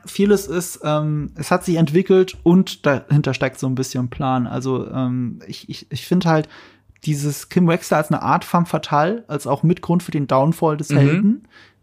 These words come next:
Speaker 1: äh, zu etablieren, das ist quasi ab der ersten Folge. Also der, der zweite Shot, in dem man sie sieht, und sie sagt doch nur zwei Sätze in der ersten Folge, da sitzt sie ja, da steht sie, äh, zusammen mit ihm in der Garage und sie rauchen. Und sie ist schon so halb im Schatten und femme fatale und rauchen.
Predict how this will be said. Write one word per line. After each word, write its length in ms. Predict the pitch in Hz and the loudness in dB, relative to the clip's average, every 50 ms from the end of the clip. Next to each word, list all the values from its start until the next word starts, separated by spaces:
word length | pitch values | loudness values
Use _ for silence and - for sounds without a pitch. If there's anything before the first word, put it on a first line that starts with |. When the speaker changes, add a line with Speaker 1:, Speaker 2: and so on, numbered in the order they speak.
| _ _ - | _ _ -4
Speaker 1:
äh, 180 | 143 147 147 | -2 -2 -2
zu 140 | - - 143 | -4 -6 -6
etablieren, 600 | 110 151 - 185 160 139 143 147 170 196 220 220 | -4 -2 0 0 -2 0 2 2 4 4 4 4
das 160 | - 147 - - | 2 0 -2 -4
ist 180 | 165 - - | -8 -8 -6
quasi 500 | - - 151 147 147 147 151 147 147 143 - _ _ _ _ _ _ | 0 0 2 2 2 0 0 -2 -2 -4 -8 _ _ _ _ _ _
ab 220 | 139 156 - - | -4 -4 -2 0
der 160 | - 160 - | 0 0 2
ersten 320 | - 139 139 - - - 156 | 2 0 0 0 -2 -8 -8
Folge. 480 | - - 143 135 147 135 127 123 117 - | -4 -2 -2 -2 0 -2 -2 -4 -4 -6
Also 220 | - 135 131 143 139 | -6 -2 0 0 -2
der, 220 | 139 - 143 131 | 0 0 -2 -2
der 240 | - - 147 139 - | -2 -2 -2 -2 -2
zweite 380 | - - - 151 170 190 - 165 | -4 -2 0 2 2 2 0 0
Shot, 240 | - - 165 - | 2 2 0 0
in 80 | - 156 | 0 -4
dem 160 | 151 156 156 | -2 0 2
man 120 | 156 151 147 | 2 2 2
sie 80 | 139 135 | 0 -2
sieht, 280 | 123 131 156 202 226 | -2 0 0 0 2
und 80 | 151 135 | 0 0
sie 40 | 127 | 0
sagt 160 | 147 156 156 | 0 0 2
doch 60 | 170 | 2
nur 160 | 151 156 175 180 | 2 2 2 0
zwei 240 | - - 156 165 | -2 -2 -2 0
Sätze 240 | 151 165 175 - 170 | 0 -2 -2 0 -2
in 20 | 143 | -2
der 80 | 127 | 0
ersten 300 | 120 127 127 - - 131 | -2 -4 -4 -6 -8 -8
Folge, 380 | - - 127 123 123 135 151 165 - - - - _ - - | -6 -4 -4 -2 -2 -2 -2 -4 -6 -14 -20 -20 _ -12 -10
da 80 | 127 | -6
sitzt 260 | 120 139 160 - - | -4 -4 -4 -6 -4
sie 80 | - 156 | -2 2
ja, 260 | 151 143 139 139 139 135 - | 2 4 4 4 2 0 -2
da 80 | 143 | -6
steht 280 | 131 - - 180 180 - | -6 0 0 0 0 0
sie, 180 | - 175 165 160 | -2 0 0 0
äh, 340 | 160 - 131 151 147 143 143 - - - _ _ _ _ _ - _ | 0 0 -2 -2 -2 -2 -6 -8 -12 -16 _ _ _ _ _ -20 _
zusammen 440 | - - 147 139 143 143 160 175 170 | -6 -4 0 2 2 4 6 6 4
mit 160 | 160 160 - | 4 2 2
ihm 200 | - 160 180 170 | 2 2 2 4
in 60 | 147 | 2
der 100 | 143 131 | 0 0
Garage 480 | - 139 127 - 135 139 160 185 - 170 | 0 -2 -2 0 0 2 2 4 4 2
und 80 | 156 | 2
sie 100 | 135 143 | 2 0
rauchen. 480 | 123 131 139 135 123 - 139 110 110 - - _ _ _ _ _ _ | -2 0 -2 -2 -2 -4 -6 -8 -8 -10 -14 _ _ _ _ _ _
Und 120 | 139 139 | -2 0
sie 60 | 127 151 | 0 0
ist 60 | - | 2
schon 140 | - 165 147 | 2 2 2
so 140 | 147 135 | 2 2
halb 220 | 127 147 151 - - | 2 2 0 0 -2
im 60 | - | -4
Schatten 340 | - - - 131 - - - | -4 -4 -4 -6 -4 -6 -8
und 140 | - - 139 | -6 -6 -2
femme 180 | - 147 139 147 | 0 0 0 2
fatale 520 | - 147 135 - - 131 131 143 147 147 139 | 0 -2 -4 -2 0 2 2 2 2 2 0
und 100 | 131 135 | -2 -2
rauchen. 460 | 135 151 139 143 135 - 160 147 139 | 0 0 0 0 0 0 -2 -4 -4